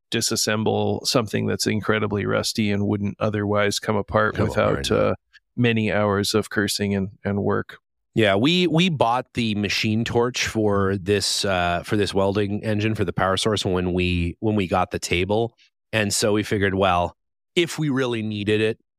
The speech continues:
Speaker 2: like under one of the cars or something, we would, we would just, we can just unplug it from the table and be over there in two seconds. So we'll,
Speaker 1: Nice.
Speaker 2: uh, yeah, it's great. So, uh, so that's, yeah, that's working well. We got a new, we had to replace the laser. Like I said, it's been a big,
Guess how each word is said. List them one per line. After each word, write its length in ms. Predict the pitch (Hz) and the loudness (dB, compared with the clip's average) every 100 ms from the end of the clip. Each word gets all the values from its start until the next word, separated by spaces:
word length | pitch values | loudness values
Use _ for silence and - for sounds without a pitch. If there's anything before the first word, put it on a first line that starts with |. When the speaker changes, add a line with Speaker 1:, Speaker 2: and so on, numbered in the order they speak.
| _ - | _ -4
Speaker 2:
like 180 | 101 90 | -2 0
under 240 | 101 98 | 0 2
one 160 | 95 92 | 2 0
of 60 | |
the 60 | 82 | -2
cars 360 | - 92 90 82 | -2 0 0 -2
or 40 | |
something, 260 | 95 95 85 | -4 -4 -4
we 120 | 78 | -4
would, 240 | 76 71 - _ | -4 -6 -12 _
we 120 | 90 82 | -2 0
would 140 | 73 | -2
just, 200 | 71 - _ | -6 -10 _
we 120 | 104 | -4
can 120 | - 82 | 0 0
just 200 | 76 - | -2 -2
unplug 420 | 110 82 - 90 | -4 -2 0 0
it 120 | 82 | -2
from 140 | - 87 | -4 -6
the 80 | 73 | -4
table 420 | 80 80 76 71 | -4 -2 -4 -6
and 220 | 71 73 | -10 -6
be 140 | 92 82 | -2 -2
over 180 | 73 | -2
there 160 | 71 67 | -6 -10
in 80 | 65 | -12
two 160 | - | -12
seconds. 480 | - - - - - | -10 -10 -10 -14 -10
So 240 | - - - _ _ _ _ - | -8 -8 -12 _ _ _ _ -8
we'll, 200 | - 104 | -2 -2
Speaker 1:
Nice. 140 | 78 | -2
Speaker 2:
uh, 260 | 69 65 67 - | -4 -8 -10 -2
yeah, 220 | 165 226 117 | 2 2 0
it's 120 | - | -2
great. 340 | 202 202 - | -2 -2 -4
So, 400 | - 113 107 107 | -2 0 2 2
uh, 260 | 113 113 117 | 2 2 0
so 140 | - | 0
that's, 220 | 139 175 - | 0 2 2
yeah, 100 | 185 | 2
that's 180 | 160 175 | 2 0
working 260 | 165 170 | 0 2
well. 140 | 160 165 | 4 4
We 60 | |
got 140 | 147 131 | 2 2
a 40 | |
new, 120 | 143 | 2
we 100 | 143 | 2
had 100 | 135 | 2
to 60 | 139 | 0
replace 300 | 131 160 151 | 0 0 0
the 80 | 120 | -2
laser. 540 | 104 113 139 156 156 151 | -2 0 0 0 0 -2
Like 120 | 131 | -2
I 40 | |
said, 220 | 123 160 110 | 2 0 0
it's 100 | - | -2
been 140 | 92 | -2
a 40 | |
big, 340 | 123 160 151 | 0 -2 -2